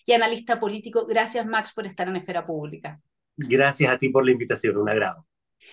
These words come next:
Speaker 1: Mi estimado telepensante, lo vamos a dejar con un video que re-, nos recuerda un poco esta verdad histórica que se ha ido lavando, lavando y que le va a traer a usted entonces el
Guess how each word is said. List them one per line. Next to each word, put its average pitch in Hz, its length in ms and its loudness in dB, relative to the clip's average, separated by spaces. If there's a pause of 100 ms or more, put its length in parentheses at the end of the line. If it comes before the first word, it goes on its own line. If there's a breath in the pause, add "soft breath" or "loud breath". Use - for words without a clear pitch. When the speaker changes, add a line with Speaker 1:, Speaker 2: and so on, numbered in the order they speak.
(560 loud breath)
Speaker 1:
Mi 240 60 -2
estimado 302 300 4
telepensante, 208 640 4
lo 208 100 2
vamos 320 320 6
a 285 60 4
dejar 208 440 -2 (540)
con 269 420 2
un 339 320 6
video 294 600 4 (360 soft breath)
que 254 140 2
re-, 233 240 4
nos 240 220 0
recuerda 330 760 2 (720)
un 262 220 -4
poco 427 220 4
esta 339 240 0
verdad 294 300 4
histórica 320 580 -4
que 277 100 -10
se 262 120 -8
ha 262 60 -2
ido 285 200 -2
lavando, 269 720 4
lavando 269 560 0 (180)
y 254 160 -6
que 247 480 2 (320)
le 226 140 0
va 247 100 4
a 262 60 2
traer 269 260 0
a 254 60 2
usted 262 320 -4
entonces 269 1000 -6
el 226 360 -2